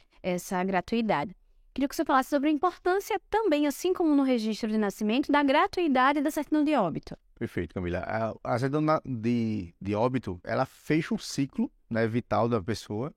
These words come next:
Speaker 2: e vai garantir também direitos aos sucessores. Então, existe, é, como, por exemplo, um direito previdenciário, alguma, uma pensão por morte ou transmissão de herança. Então, a certidão de óbito, principalmente das pessoas humildes,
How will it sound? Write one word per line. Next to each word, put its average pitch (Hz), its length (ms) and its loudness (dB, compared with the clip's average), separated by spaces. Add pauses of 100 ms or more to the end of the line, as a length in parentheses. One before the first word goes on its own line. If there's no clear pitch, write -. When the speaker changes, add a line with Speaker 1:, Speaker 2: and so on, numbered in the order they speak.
(420)
Speaker 2:
e 113 80 0
vai 135 160 4
garantir 170 320 0
também 135 280 0
direitos 131 380 0
aos 156 200 2
sucessores. 175 840 -4 (280)
Então, 127 240 -2
existe, 143 520 -2
é, 113 320 0
como, 110 160 -4
por 127 120 0
exemplo, 113 360 -2
um 110 180 -2
direito 113 220 -2
previdenciário, 107 760 0
alguma, 98 360 -4
uma 104 240 -2
pensão 101 300 -6
por 104 160 -2
morte 104 460 0
ou 113 120 0
transmissão 104 540 -2
de 101 100 -2
herança. 107 560 -4 (340)
Então, 123 320 -2
a 131 100 2
certidão 147 440 -2
de 156 140 0
óbito, 131 420 -2
principalmente 139 420 -2
das 147 120 -2
pessoas 123 400 -2
humildes, 113 640 -2